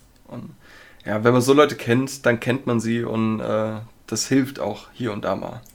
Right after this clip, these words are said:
Echt. Und der, der, äh, Football-Tricker, Freestyler da, äh, David Rau heißt der,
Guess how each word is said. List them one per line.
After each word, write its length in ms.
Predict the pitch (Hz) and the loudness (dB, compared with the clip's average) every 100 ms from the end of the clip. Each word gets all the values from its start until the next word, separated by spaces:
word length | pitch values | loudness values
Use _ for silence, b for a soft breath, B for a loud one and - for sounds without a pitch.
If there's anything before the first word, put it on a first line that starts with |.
| _ - - | _ -14 -10
Echt. 240 | 104 - B B B - | -10 -10 B B B -2
Und 180 | 110 113 | 2 4
der, 300 | 107 107 107 - - | 4 2 -4 -16 -6
der, 680 | 101 98 101 - 104 104 104 | -2 0 -2 -4 -2 -2 -4
äh, 40 | - - - - | -8 -16 -20 -20
Football-Tricker, 1160 | - - 120 120 113 113 - 113 120 127 120 120 | -14 -8 0 2 4 2 -2 -4 -2 0 0 -2
Freestyler 640 | - 131 127 - 120 120 | -6 -8 -6 -4 -2 0
da, 280 | 120 123 127 B B B B B 107 104 101 98 | 0 -2 -2 B B B B B 2 4 4 0
äh, 40 | |
David 380 | 95 101 110 - | 2 2 0 0
Rau 200 | 98 117 | 2 2
heißt 220 | 113 110 | 0 -2
der, 220 | 110 113 | -4 -4